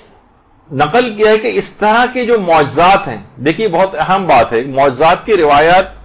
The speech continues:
के मुतालिक उन्होंने फरमाया, इस जैसी रिवायत को जो मासूमीन के बारे में खास मकामात से मुतालिक है, इन रिवायात में रावी का मजहूल होना कुदरती बात है, यानी रावी के हालात पता नहीं है ज्यादातर फजाइल की रिवायतों में। उसकी वजह बताइए,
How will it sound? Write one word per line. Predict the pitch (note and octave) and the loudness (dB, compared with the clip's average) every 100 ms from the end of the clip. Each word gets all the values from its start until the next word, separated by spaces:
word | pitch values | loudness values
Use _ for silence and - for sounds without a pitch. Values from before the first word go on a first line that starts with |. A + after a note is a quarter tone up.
| - | -8
के | E3+ | -2
मुतालिक | D#3 D3+ C#3+ E3+ | 0 2 0 -2
उन्होंने | D#3+ E3+ | -4 -4
फरमाया, | D#3+ C#3 D3+ | 0 2 2
इस | F3+ F#3 | 0 -2
जैसी | E3 E3 D#3+ G3+ | 0 -2 0 0
रिवायत | D3 C3+ C#3+ E3+ - | 2 4 4 2 0
को | G3+ | 0
जो | G3 | 0
मासूमीन | D#3 C#3 - D3+ F#3 | 0 0 -2 -6 -6
के | G3 | -4
बारे | D3+ D3 D#3 | 2 2 2
में | F#3 | 0
खास | F#3 - G#3+ A#3+ | -4 0 0 0
मकामात | G#3+ F3 E3+ D#3+ E3+ E3+ | -4 -4 0 2 0 -2
से | F#3+ | -2
मुतालिक | D#3 B2 A2+ G2 G2 | -2 0 0 0 -6
है, | - - - - - - - - - - A3 | -8 -20 -20 -20 -20 -20 -20 -20 -20 -4 -2
इन | B3+ G#3+ | 0 0
रिवायात | F3+ E3 E3+ G3+ A3 A3+ | 2 4 4 4 2 0
में | B3+ | 0
रावी | F#3+ D#3+ E3 F3+ A#3+ | 2 4 4 2 0
का | C4 | 0
मजहूल | A#3 F3+ D3 G3+ A#3 | 2 0 2 2 4
होना | A3+ B3 | 2 2
कुदरती | B3 F3+ D#3+ D#3 D#3+ | 0 0 0 2 0
बात | B2+ G#2+ G2+ | 0 0 -4
है, | A#2 | -6
यानी | F#3+ A3+ | 0 2
रावी | D#3+ D#3 F3+ A#3 B3 | 4 4 2 0 -2
के | A3+ | -2
हालात | A#3+ E3+ E3 G#3 A#3+ - | 0 2 2 2 0 -2
पता | A3+ A#3 | 0 0
नहीं | A3+ A3 | 0 0
है | A3+ A3 | 0 2
ज्यादातर | F3 F3+ G3+ A3 | 2 0 0 0
फजाइल | - D#3+ D#3+ E3+ | 0 2 2 0
की | F3+ | 0
रिवायतों | D#3+ B2+ A2+ A2+ | 2 4 2 0
में। | B2 | -4
उसकी | D#3 B3 | -4 -2
वजह | D#3+ D3+ F#3+ | 0 2 2
बताइए, | D3+ A#2+ G2+ F2+ | 2 0 -2 -6